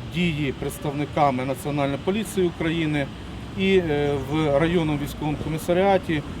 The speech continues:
проводиться службове розслідування зазначеного питання. Попередньо, е, військовозобов'язаний тисяча дев'ятсот дев'яностого року народження не виявляв якихось, е, відхилень,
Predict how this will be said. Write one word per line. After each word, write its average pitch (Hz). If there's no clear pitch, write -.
проводиться 147
службове 147
розслідування 147
зазначеного 127
питання. -
Попередньо, 165
е, 123
військовозобов'язаний 147
тисяча 151
дев'ятсот 143
дев'яностого 143
року 143
народження 156
не 185
виявляв 175
якихось, 160
е, 123
відхилень, 160